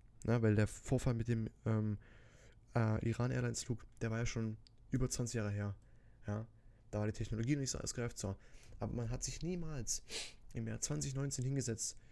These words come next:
und sich tatsächlich Gedanken gemacht darüber, dass es doch die Möglichkeit gäbe, dass ein Flugzeug abgeschossen werden kann. Vom Boden aus. Nicht von irgendwelchen Kampfjets, die das Flugzeug abschießen, weil es eine Terrorgefahr besteht. Nein,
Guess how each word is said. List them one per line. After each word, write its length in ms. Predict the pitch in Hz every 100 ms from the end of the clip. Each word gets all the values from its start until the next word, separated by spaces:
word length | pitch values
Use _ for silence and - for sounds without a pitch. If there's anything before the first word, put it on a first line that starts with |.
| - -
und 100 | 110
sich 120 | 107
tatsächlich 480 | 104 - 139 131 -
Gedanken 480 | - 120 127 127
gemacht 280 | 120 120 117
darüber, 360 | 110 110 120 110 - - - -
dass 180 | 113 -
es 100 | -
doch 120 | 107
die 100 | 110
Möglichkeit 480 | 120 127 - 110 -
gäbe, 220 | 127 117
dass 160 | 110
ein 80 | -
Flugzeug 420 | - 131 - 117 - - - -
abgeschossen 540 | - 120 110 104 101
werden 180 | 98 104
kann. 260 | - 95 92 - - - - -
Vom 200 | - 135
Boden 260 | 139 143 127
aus. 340 | 98 101 - -
Nicht 160 | 147 156
von 180 | - 131
irgendwelchen 300 | - 123 110
Kampfjets, 460 | 131 131 - 110
die 120 | - 117
das 220 | 107 -
Flugzeug 340 | 139 - -
abschießen, 340 | - - 117 107
weil 120 | 107
es 80 | 107
eine 80 |
Terrorgefahr 400 | 98 139 113 104
besteht. 260 | 107 - 104
Nein, 180 | 120